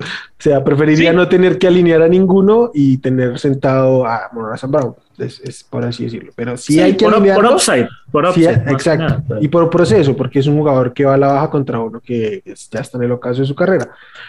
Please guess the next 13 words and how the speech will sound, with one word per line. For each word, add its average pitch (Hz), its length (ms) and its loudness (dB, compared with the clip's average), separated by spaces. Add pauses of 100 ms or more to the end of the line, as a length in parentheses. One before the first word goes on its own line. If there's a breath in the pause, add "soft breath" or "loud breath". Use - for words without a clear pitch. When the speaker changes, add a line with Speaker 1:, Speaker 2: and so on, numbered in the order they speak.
(220 loud breath)
Speaker 1:
Pero, 185 460 4
eh, 139 640 2
si - 280 -2
es 185 100 2
para 214 160 2
especular, 170 540 0 (160)
eh, 123 280 -4
sí, 123 340 -4 (840)
guárdenlo 180 540 2
ahí, 196 420 2
pero 165 320 0
no 135 180 0
inviertan, 135 720 0